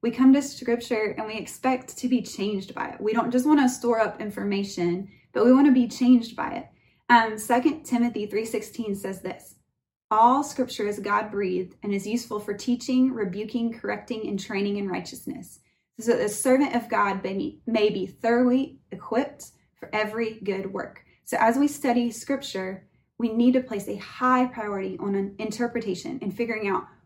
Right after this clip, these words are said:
what this passage means. And then in meditation, we'll focus on application. We'll, we'll think about, "What does this passage mean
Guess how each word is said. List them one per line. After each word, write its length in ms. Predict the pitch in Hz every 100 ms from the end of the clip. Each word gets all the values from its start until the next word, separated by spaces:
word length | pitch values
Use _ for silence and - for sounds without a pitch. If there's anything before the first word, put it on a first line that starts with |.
| -
what 220 | 254 262
this 200 | 285 -
passage 500 | - 180 - 185 -
means. 720 | 196 220 220 - - - - _ _ _ _ -
And 160 | 226 233
then 140 | 247
in 140 | 240
meditation, 720 | 226 247 277 226 208 - 214 208
we'll 120 | 196
focus 400 | - 202 214 208
on 180 | 202 -
application. 680 | 208 208 208 220 220 214 202
We'll, 280 | 196 180 - _
we'll 100 | 190
think 180 | 208 214
about, 280 | 208 - 202
"What 180 | 202 220
does 180 | 233
this 180 | 226 214
passage 480 | - 208 208 202 202
mean 540 | 214 214 202 196 190